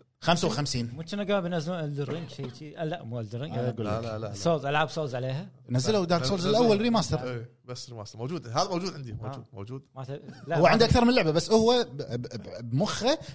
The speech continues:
Speaker 1: عنده لعبه واحده بس.
Speaker 3: هذه اللعبه الوحيده اللي شاريها بنتندو، بسويتش. <laughs>
Speaker 1: مشكلة أنت كذي أبو فهد.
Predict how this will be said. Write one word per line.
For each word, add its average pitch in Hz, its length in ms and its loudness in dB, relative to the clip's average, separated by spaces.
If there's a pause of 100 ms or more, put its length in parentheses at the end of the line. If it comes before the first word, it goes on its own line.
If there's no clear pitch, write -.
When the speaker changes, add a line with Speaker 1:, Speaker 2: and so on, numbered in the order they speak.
Speaker 1:
عنده 165 160 6
لعبه 160 220 6
واحده 98 260 0
بس. 156 60 4
Speaker 3:
هذه 190 220 6
اللعبه 190 260 4
الوحيده 185 300 0
اللي 156 120 -4
شاريها 175 340 0
بنتندو، 131 520 -12 (520)
بسويتش. 127 420 -12 (460)
<laughs> - 720 -16
Speaker 1:
مشكلة 185 300 0
أنت 117 140 -4
كذي 87 200 -10
أبو 71 100 -18
فهد. - 220 -16